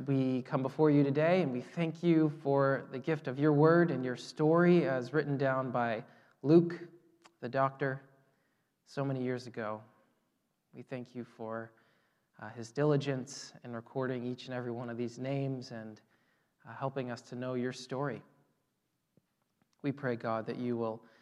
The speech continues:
open our eyes, uh, to your word this morning, our ears and our hearts, that we might, uh, know you in a deeper way and be spurred toward, toward loving and,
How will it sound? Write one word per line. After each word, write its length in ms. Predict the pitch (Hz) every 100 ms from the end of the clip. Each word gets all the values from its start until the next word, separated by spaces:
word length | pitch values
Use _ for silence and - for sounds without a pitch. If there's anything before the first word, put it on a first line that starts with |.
| _ _ _ _ -
open 220 | 151 170
our 100 | 151
eyes, 460 | 139 139 139 139 - - 120
uh, 120 | 117
to 120 | -
your 140 | 131 127
word 240 | 131 139
this 180 | 139 -
morning, 380 | 113 107 107 117 _ _ _ -
our 100 | 117
ears 420 | 147 151 147 143
and 80 | 120
our 80 | 110
hearts, 500 | - 131 - - -
that 120 | 123
we 120 | 117 117
might, 360 | 113 113 - _ _ _ _ _ -
uh, 40 | 113
know 280 | 123 139
you 340 | 156 135 120 117
in 80 | 117
a 40 |
deeper 340 | 117 127 120 110
way 400 | 110 110 110 110
and 140 | 113
be 60 | 110
spurred 480 | - - 127 120
toward, 340 | 123 120 113 113 _ _ _
toward 180 | - 117
loving 560 | 120 127 127 120 117 113
and, 380 | 117 110 110